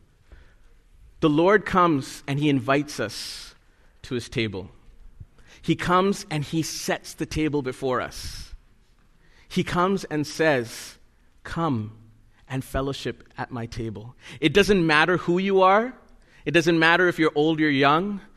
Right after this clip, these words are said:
It doesn't matter if you're white or black. It doesn't matter if you're rich or poor. It doesn't matter what your education is, what kind of status you have in life. Everyone is welcome to the table of the Lord. So come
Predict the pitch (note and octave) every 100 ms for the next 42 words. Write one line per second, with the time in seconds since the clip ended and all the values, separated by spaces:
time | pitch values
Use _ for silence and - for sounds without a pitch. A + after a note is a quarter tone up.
0 | - - C3+ D#3 D#3 D3+ E3 D3+ D3 C#3
1 | C#3+ C#3+ A#2+ C3+ D3 G3 - - - -
2 | B2 C#3+ D3+ D#3 D3+ D#3 D#3+ D#3 D#3 -
3 | F3 - E3+ E3 F3 G3+ G#3+ - _ -
4 | - D3 D#3+ E3 D#3 D#3 E3+ F3 D#3+ -
5 | - D3 D3 D3+ D#3 E3 E3+ F#3 G3+ F#3
6 | F#3 D3+ D3+ D3 C3 - C#3+ E3+ - F#3+
7 | E3 E3+ F3 E3 D#3+ E3 G3 - - -
8 | _ - _ - E3+ E3+ G3+ F#3+ G3 G#3
9 | A3 - - C3+ B2+ C3+ C3+ A2+ G#2+ -
10 | - - - _ _ _ _ - B2 A#2
11 | B2 A2 G#2+ G2+ F#2+ F2+ - - - _
12 | _ _ _ _ - D#3 - F3 F3+ G#2+
13 | -